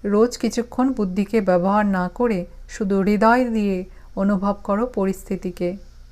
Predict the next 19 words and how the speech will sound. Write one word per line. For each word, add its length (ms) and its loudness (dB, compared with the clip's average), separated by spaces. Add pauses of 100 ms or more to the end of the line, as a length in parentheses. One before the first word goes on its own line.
(720)
বারান্দায় 640 8
দাঁড়িয়ে 400 2
রাস্তা 400 -2
দেখছো 480 -2
কি 220 -2
বাগানে 560 0
লনে 400 0
বসে 380 -2
গাছ 520 -2
দেখছো? 560 -6 (640)
মনের 380 2
ভালো 400 2
মন্দ 400 2
প্রতিক্রিয়া 680 -2
বন্ধ 360 0
করে 360 0 (280)
শুধু 340 2
দেখতে 400 -4
থাকো 460 -4